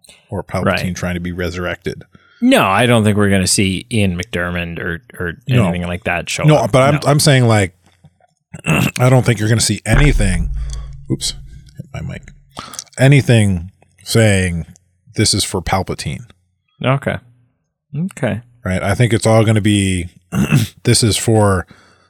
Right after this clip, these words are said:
Speaker 1: the new Empire's army.
Speaker 2: But do you think it, it, it will become pain, like, they'll do it in such a way that it becomes painfully clear
Speaker 1: <clears throat>
Speaker 2: to the viewers that that's,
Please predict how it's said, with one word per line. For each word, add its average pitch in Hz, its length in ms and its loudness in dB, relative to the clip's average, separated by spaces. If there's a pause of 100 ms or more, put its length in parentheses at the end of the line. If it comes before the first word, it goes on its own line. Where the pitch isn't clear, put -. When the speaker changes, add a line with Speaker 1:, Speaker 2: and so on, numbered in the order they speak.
(180)
Speaker 1:
the 101 80 -2
new 104 220 2
Empire's 92 1040 -2
army. 95 460 -2 (600)
Speaker 2:
But 151 80 0
do 151 60 4
you 151 80 4
think 139 180 4
it, 143 200 2
it, 143 220 0
it 143 120 0
will 139 220 4
become 117 420 4
pain, 113 360 2
like, 113 260 0
they'll 123 160 4
do 135 200 4
it 120 80 0
in 120 80 2
such 120 260 0
a 117 60 2
way 104 380 2 (180)
that 107 220 0
it 98 140 0
becomes 127 600 2
painfully 104 600 0
clear 95 340 2
Speaker 1:
<clears throat> - 120 2
Speaker 2:
to 85 400 -4 (220)
the 101 100 -6
viewers 107 680 0 (680)
that 104 200 0
that's, 107 480 -2